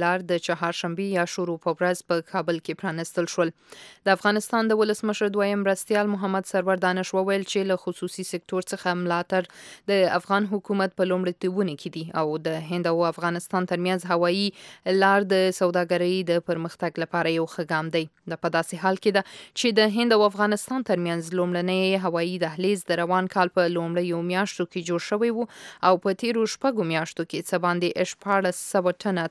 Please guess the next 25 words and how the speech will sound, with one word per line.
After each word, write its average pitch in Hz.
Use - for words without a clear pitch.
تازه 175
او 180
وچه 202
میوه 165
هند 170
ته 160
لیږدول 160
شوې 160
وه. 165
د 165
صنایعو 175
او 185
سوداګرۍ 185
خونې 196
مرستیال 208
خانجان 220
الکوزی 180
وویل 165
چې -
په 175
دې 185
مسیر 180
کې 208
د 175
سوداګرۍ 170